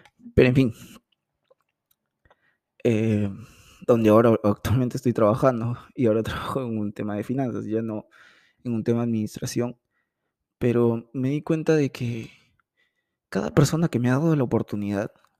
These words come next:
de poder trabajar con ellos, los tengo muy marcados porque me han servido de mentores.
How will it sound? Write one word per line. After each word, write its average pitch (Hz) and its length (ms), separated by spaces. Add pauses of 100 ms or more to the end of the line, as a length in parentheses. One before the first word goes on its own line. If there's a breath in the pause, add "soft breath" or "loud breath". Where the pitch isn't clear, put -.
(1800 soft breath)
de 127 140
poder 123 360
trabajar 120 460
con 117 200
ellos, 113 640 (1300)
los 123 280
tengo 165 480
muy 151 240
marcados 123 600
porque 113 760 (960)
me 127 160
han 156 100
servido 131 540
de 113 100
mentores. 107 760